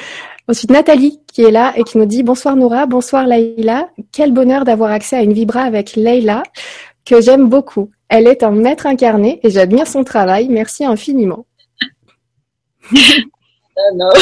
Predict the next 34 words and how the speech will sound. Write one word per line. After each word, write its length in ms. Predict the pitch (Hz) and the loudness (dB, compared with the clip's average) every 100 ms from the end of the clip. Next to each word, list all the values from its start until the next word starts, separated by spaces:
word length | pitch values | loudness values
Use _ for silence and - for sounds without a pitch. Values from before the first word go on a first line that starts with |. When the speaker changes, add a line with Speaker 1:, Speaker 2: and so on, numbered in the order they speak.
| - | 2
Speaker 2:
<laughs> 140 | - 311 - - _ _ _ - 302 - | 2 0 -2 -20 _ _ _ -6 -4 -2
Speaker 1:
Merci 320 | 240 247 - 330 | -2 -2 0 4
Nathalie. 560 | 277 226 214 202 214 - - - - - | 4 4 0 -2 -6 -14 -20 -20 -20 -4
Andy 380 | 254 269 262 285 | 2 4 4 0
qui 160 | 285 247 | 0 2
nous 160 | 233 | 2
dit : « 240 | 233 247 277 | 2 0 -2
Bonsoir 460 | 240 294 - 311 262 | -4 -6 -4 -2 2
à 120 | 240 | 0
toutes 240 | 285 285 | -2 -4
et 120 | 226 214 | -4 -4
tous. 440 | 302 427 - - | -6 -6 -10 -8
Bonsoir 440 | 226 277 302 285 269 | -4 -2 -2 0 0
Laïla, 420 | 240 220 220 277 | 0 0 -2 -2
bisous 300 | 240 247 277 | -2 -2 0
Nora. 380 | 254 220 226 302 220 | 0 0 -2 -4 0
Merci 320 | 240 247 294 | 0 0 -6
pour 160 | 285 - | -6 -4
cette 180 | 254 | -2
vibra 480 | 220 233 233 285 - | -2 -2 -2 -4 -2
ainsi 320 | 240 - 302 | -2 -2 -4
que 100 | 302 | -2
pour 220 | 233 233 233 | -4 0 0
nous 140 | 220 | 0
permettre 480 | 262 247 262 294 226 | 0 2 2 0 0
de 100 | 226 | 0
découvrir 420 | 254 254 254 277 | 0 -2 -2 -2
cette 280 | - 214 254 | -2 -2 0
âme 160 | 269 | 0
exceptionnelle 800 | 262 - 320 302 - 247 262 302 | 0 -2 -2 -2 2 4 4 2
qu'est 140 | 294 226 | 0 2
Laïla 440 | 226 247 247 302 | 2 0 0 0
Del 180 | 262 254 | 2 2
Monte. 300 | 240 226 | 2 0